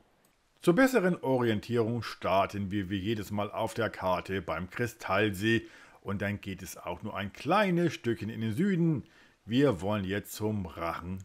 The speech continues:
des Oni. Den genauen Punkt habe ich euch mit einer Fahne markiert.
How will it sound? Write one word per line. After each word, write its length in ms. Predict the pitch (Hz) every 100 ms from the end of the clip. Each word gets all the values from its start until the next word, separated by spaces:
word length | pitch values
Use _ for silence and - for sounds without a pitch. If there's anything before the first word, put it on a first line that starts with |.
| -
des 380 | 113 160 160 -
Oni. 580 | 110 101 95 92 80 90 _ _ _ _ -
Den 220 | 190 233
genauen 360 | 165 156 156 147
Punkt 380 | - 156 143 -
habe 300 | 120 123 117
ich 220 | 113 117
euch 200 | 107 104
mit 140 | 107
einer 260 | 85 110 107
Fahne 460 | - 120 135 131 117
markiert. 560 | 113 - 113 110 -